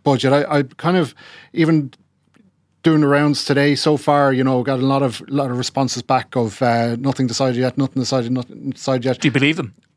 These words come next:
Speaker 1: Well, uh, to an extent, uh, I, I do know at this stage in previous budget cycles, there, there would have been a lot more nitty-gritty detail,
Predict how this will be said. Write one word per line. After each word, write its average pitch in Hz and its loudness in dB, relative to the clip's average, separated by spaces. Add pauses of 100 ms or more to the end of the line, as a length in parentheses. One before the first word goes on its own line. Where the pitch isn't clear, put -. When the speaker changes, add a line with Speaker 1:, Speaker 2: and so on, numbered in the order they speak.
(220)
Speaker 1:
Well, 220 2
uh, - -14 (180)
to 220 2
an 196 4
extent, 196 0
uh, 190 0
I, 175 2
I 160 0
do 208 0
know 185 4
at 143 0
this 151 -4
stage 147 0
in 131 0
previous 143 2
budget 135 0
cycles, 127 0
there, 123 -2 (360)
there 139 4
would 127 4
have 113 -2
been 135 4
a - 2
lot 147 0
more 143 2
nitty-gritty 135 0
detail, 123 -2